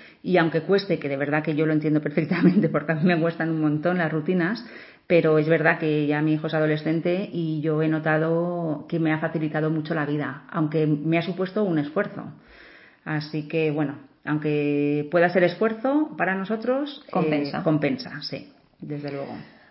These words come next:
Speaker 2: Bueno.
Speaker 1: Y como dice Vane, cuando ya son más en la familia, porque yo tengo uno, Vane tiene tres, y entonces, <laughs> claro,
Speaker 2: Sí.
Speaker 1: las rutinas, o tienes rutinas, o te
Speaker 2: O estás
Speaker 1: cuesta,
Speaker 2: perdida.
Speaker 1: vamos, sí, sí.
Speaker 2: O sea, o te acuestas a las mil discutiendo, llorando, y
Speaker 1: Sí. <laughs> Bueno,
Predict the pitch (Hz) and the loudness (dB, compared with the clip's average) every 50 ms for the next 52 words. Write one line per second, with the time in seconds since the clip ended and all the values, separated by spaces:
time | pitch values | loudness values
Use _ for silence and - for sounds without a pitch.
0 | _ _ _ _ _ _ _ _ _ - 202 190 185 202 240 196 180 185 185 180 | _ _ _ _ _ _ _ _ _ -2 0 2 2 4 6 6 6 6 6 6
1 | 180 180 185 175 180 180 180 185 190 180 - 170 165 156 151 151 156 165 165 - | 4 4 4 6 6 6 6 6 2 2 0 0 2 2 2 2 0 0 -2 -2
2 | 175 170 170 165 170 165 160 156 156 160 160 175 175 185 180 170 151 160 160 170 | -2 -2 0 0 0 0 -2 -2 -2 -2 -2 -2 -2 -2 -2 -2 -2 0 -2 -2
3 | 175 185 165 151 147 147 147 147 151 156 170 165 156 170 170 170 165 185 208 220 | 0 0 0 0 2 2 2 0 0 0 0 0 0 0 0 0 0 0 -2 -2
4 | - 175 170 160 - 185 - - 185 - - - 240 - - 226 - - - - | -2 -2 0 2 2 2 2 0 -6 -4 -4 -4 -4 -2 -2 -4 -4 -4 -8 -14
5 | - - - - - - 202 185 175 165 170 170 170 170 180 175 180 202 208 208 | -14 -14 -14 -16 -10 -6 -2 0 6 8 10 10 10 10 8 6 6 6 4 6
6 | 214 220 220 220 220 190 165 160 165 165 156 156 202 196 220 214 202 196 190 208 | 4 4 2 4 6 6 8 8 8 8 8 8 8 8 8 8 6 6 6 6
7 | 220 233 254 262 240 - - 151 151 156 156 156 151 156 156 202 196 - 202 185 | 6 6 6 4 2 0 0 2 4 4 6 4 4 4 4 4 6 6 8 10
8 | 175 175 175 170 165 160 160 156 156 160 147 151 151 156 151 147 147 160 208 220 | 10 10 10 10 8 8 6 6 4 4 2 0 0 0 0 0 2 4 4 6
9 | 165 190 165 - 165 156 - - 180 180 165 165 - - 190 185 - 220 208 196 | 6 4 4 2 0 -2 -2 -2 0 0 0 0 2 0 0 2 4 4 4 4
10 | 185 185 - 175 165 165 165 175 202 233 254 247 214 - - - 165 156 190 208 | 4 2 0 0 0 0 0 2 4 6 6 6 6 4 2 0 0 2 2 4
11 | 214 214 185 165 160 175 220 254 233 240 247 247 - - - 196 180 208 170 170 | 4 4 4 2 4 6 6 6 6 6 4 2 0 0 4 8 8 10 10 8
12 | 165 165 160 160 - - - 254 - - - - - - - - 214 - - - | 6 2 2 2 2 2 4 2 2 2 0 -4 -4 -4 -4 -8 -10 -8 -8 -8
13 | 202 - - - 185 - - - 185 - - - - - - - - _ _ _ | -8 -8 -8 -8 -8 -8 -8 -10 -10 -10 -8 -8 -10 -10 -10 -12 -20 _ _ _
14 | _ _ - - - - - - - - - - - 165 185 180 165 156 143 | _ _ -20 -20 -20 -20 -20 -20 -20 -18 -16 -6 2 4 6 6 6 4 2